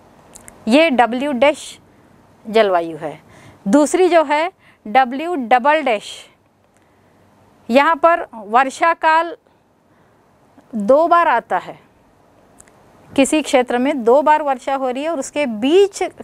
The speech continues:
का जो समय रहता है ये शुष्क होता है, तो इसको W dash, double dash वाली जलवायु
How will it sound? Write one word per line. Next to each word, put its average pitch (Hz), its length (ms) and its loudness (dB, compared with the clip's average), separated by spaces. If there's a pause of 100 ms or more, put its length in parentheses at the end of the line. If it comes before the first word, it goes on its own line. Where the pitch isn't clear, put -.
का 254 120 2
जो 233 140 -4
समय 214 360 -4
रहता 190 280 -6
है 247 280 -2 (360)
ये 240 180 2
शुष्क - 440 -4
होता 254 360 -4
है, - 220 -16 (680)
तो 339 160 4
इसको 294 460 0 (400)
W 247 540 0 (100)
dash, 262 380 -2 (280)
double 262 440 2
dash 269 360 -2 (420)
वाली 226 240 -2
जलवायु 185 540 -6